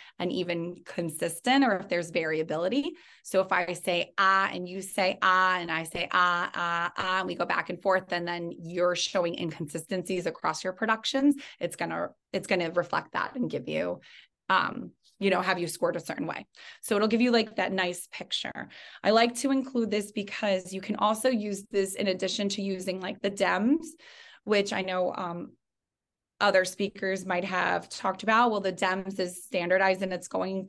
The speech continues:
to, um, tell you if there is the presence of apraxia. But the vimpak looks at norms. It's,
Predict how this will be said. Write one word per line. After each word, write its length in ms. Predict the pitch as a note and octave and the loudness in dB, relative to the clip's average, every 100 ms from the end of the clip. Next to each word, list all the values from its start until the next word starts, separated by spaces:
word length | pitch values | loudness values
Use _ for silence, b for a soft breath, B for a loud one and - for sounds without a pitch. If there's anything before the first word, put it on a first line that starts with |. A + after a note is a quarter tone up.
| - | -4
to, 400 | A3 F#3+ F3+ F3+ F#3 B B B _ _ | -2 0 0 -2 -6 B B B _ _
um, 400 | G3+ F3 D#3+ E3+ | 4 4 4 -2
tell 260 | E3 - A3 | -2 0 2
you 200 | A3+ F#3 | 2 0
if 100 | F3+ - | -2 0
there 500 | F3+ F3+ F3 E3+ F3 - | 2 4 2 0 -2 -2
is 160 | F3+ | -6
the 80 | F3+ | -6
presence 380 | - F3+ E3+ E3 | -4 -2 -2 -4
of 80 | D#3+ | -6
apraxia. 760 | - D#3 - - A3 B3 C#4+ C#4+ B B | -2 -2 -2 -2 2 4 4 0 B B
But 120 | - G3 | -2 -2
the 40 | |
vimpak 600 | F3 G3+ G3 - F#3+ F#3+ - | 0 0 0 2 2 0 -4
looks 360 | F#3 F#3 F#3 - | 0 0 0 -2
at 380 | F3+ F3 E3 - _ _ _ _ _ _ _ _ _ _ _ - | 2 4 2 -4 _ _ _ _ _ _ _ _ _ _ _ -10
norms. 600 | F#3 G3 G3 G3 F#3+ F#3 | -2 2 4 2 -2 -6
It's, 200 | - | -10